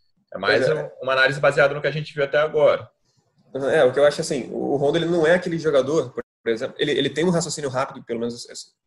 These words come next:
Speaker 2: na minha opinião. É, eu acredito que ele tem um ra-, esse raciocínio rápido, mas ele não é um jogador, de fato, tão veloz, assim, claro, não, fisicamente falando, mas, de repente, de receber, tocar e virar, ou melhor,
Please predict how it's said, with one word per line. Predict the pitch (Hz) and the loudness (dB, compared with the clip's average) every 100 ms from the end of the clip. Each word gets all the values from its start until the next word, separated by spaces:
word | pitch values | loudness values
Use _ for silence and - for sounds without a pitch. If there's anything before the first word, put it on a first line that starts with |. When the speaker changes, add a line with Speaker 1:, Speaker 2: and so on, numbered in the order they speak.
| _ | _
Speaker 2:
na | - | -8
minha | 123 | -6
opinião. | 117 113 117 - _ _ _ _ _ _ - | -4 -2 -2 -4 _ _ _ _ _ _ 0
É, | 127 127 120 | 4 4 4
eu | - | 4
acredito | 127 143 139 | 2 2 -4
que | - | -6
ele | - | -2
tem | 147 | -2
um | |
ra-, | 151 | 0
esse | 131 131 | -2 -4
raciocínio | 127 135 - 123 | -4 -4 -4 0
rápido, | 135 131 | 0 0
mas | 147 143 | 0 0
ele | 151 | 0
não | 165 | 2
é | 165 | 4
um | 175 | 4
jogador, | 170 156 156 160 | 2 0 0 -2
de | - | -6
fato, | 165 160 - | -4 -4 -4
tão | - 160 | -4 0
veloz, | 156 147 135 110 | 2 4 4 2
assim, | - - | -4 -4
claro, | 143 156 151 | 0 0 -2
não, | 135 156 - _ | -6 -6 -8 _
fisicamente | 139 - 120 120 127 | -6 -2 -2 -2 -2
falando, | 127 120 139 | -2 0 -2
mas, | 143 143 - _ _ _ _ _ _ _ - | -2 -4 -6 _ _ _ _ _ _ _ -6
de | |
repente, | 135 127 131 - | -2 0 -2 -2
de | 131 139 | -4 -2
receber, | 131 151 147 165 | 0 2 2 2
tocar | 156 - 151 | 2 2 2
e | |
virar, | 143 127 - - | 4 2 0 -6
ou | - | -6
melhor, | 131 139 | -2 -2